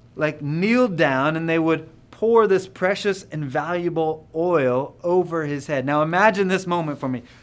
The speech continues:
Someone who looks like they <laughs> belong in Duck Dynasty, right? They got a super legit beard, you know, and they, they're kneeling down and Moses is standing in front of him, pouring the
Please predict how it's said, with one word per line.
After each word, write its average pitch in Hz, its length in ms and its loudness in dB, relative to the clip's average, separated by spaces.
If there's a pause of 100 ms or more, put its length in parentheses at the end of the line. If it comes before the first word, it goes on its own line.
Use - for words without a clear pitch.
Someone 208 460 0
who 185 120 2
looks 180 360 0
like 165 220 2
they 165 100 0
<laughs> 139 120 -2
belong 190 380 2
in 156 140 -2
Duck - 320 0
Dynasty, 135 560 2
right? 147 260 4 (300)
They 185 100 4
got 180 240 4
a 160 80 4
super 208 560 0
legit 185 720 0
beard, 185 500 8
you 180 120 -4
know, 170 300 0 (200)
and 165 180 -2
they, 160 120 -2
they're 156 260 -2
kneeling 180 560 2
down 165 320 2
and 151 180 -2
Moses 190 460 2
is 202 120 -8
standing 180 360 -2
in 190 120 -2
front 160 260 0
of 156 100 -2
him, 170 140 -4 (340)
pouring 208 600 4
the 220 140 2